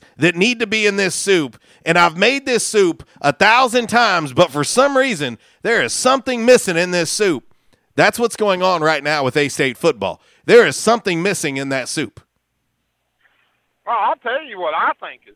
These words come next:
Speaker 2: missing. It's the fire. It just don't seem like there's any fire in the kids anymore. You know?
Speaker 1: And, and I'll tell you this, I,
Speaker 2: Well, I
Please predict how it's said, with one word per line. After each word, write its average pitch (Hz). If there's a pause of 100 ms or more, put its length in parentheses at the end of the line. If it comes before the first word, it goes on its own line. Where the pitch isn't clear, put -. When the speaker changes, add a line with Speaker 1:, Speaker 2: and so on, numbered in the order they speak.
(100)
Speaker 2:
missing. 143 (960)
It's 156
the 160 (100)
fire. 196 (1080)
It 147
just 175
don't 190
seem 196
like 190
there's 170
any 180 (100)
fire 208
in 120
the 113
kids 117 (120)
anymore. 107 (1600)
You 131 (120)
know? 170 (1400)
Speaker 1:
And, 180
and 214
I'll 294
tell 311
you 262
this, 214
I, 185
Speaker 2:
Well, 180
I 180